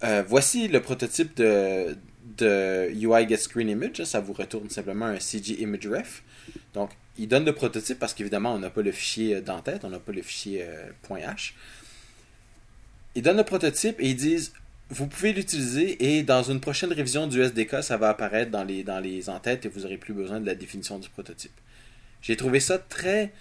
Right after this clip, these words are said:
particulier parce qu'en fait, on, on s'attend seulement à, quand il y a une nouvelle version du S D K, hein,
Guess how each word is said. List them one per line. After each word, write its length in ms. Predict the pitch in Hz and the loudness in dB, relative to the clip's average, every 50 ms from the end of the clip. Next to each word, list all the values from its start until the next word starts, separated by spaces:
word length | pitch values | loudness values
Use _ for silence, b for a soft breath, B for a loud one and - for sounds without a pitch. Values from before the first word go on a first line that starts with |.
| b b b b b b b | b b b b b b b
particulier 680 | - 139 - - - - - 170 139 113 120 160 220 285 b b b b b b b | -2 -2 0 0 -2 -2 0 -2 -2 -2 -2 -4 -6 -6 b b b b b b b
parce 160 | 117 110 - | -2 -2 2
qu'en 120 | - 135 131 | 2 2 2
fait, 240 | 131 - 208 208 - - - - - - - - - - - - | 2 2 0 -2 -2 -6 -20 -20 -20 -20 -20 -20 -20 -20 -12 -4
on, 180 | - 127 123 - - | -2 -2 -2 -2 -2
on 120 | 131 131 127 | -2 -2 0
s'attend 340 | - - 135 131 - 180 | 2 2 2 2 2 -2
seulement 380 | 180 - 190 175 170 196 220 208 | 0 0 0 0 2 2 2 4
à, 220 | 147 117 113 117 B B B B B | 4 4 4 2 B B B B B
quand 140 | - - 175 | -2 0 2
il 100 | 185 185 | 4 6
y 40 | 165 | 6
a 40 | 139 | 6
une 60 | 131 | 6
nouvelle 180 | 123 120 127 | 6 6 6
version 320 | 123 117 117 - - 156 151 | 6 4 2 0 0 -2 0
du 100 | 123 120 | 2 2
S 160 | 117 113 107 | 2 2 2
D 140 | 107 107 101 | 0 -2 -2
K, 100 | - 131 | 0 -2
hein, 140 | 151 190 | -4 -4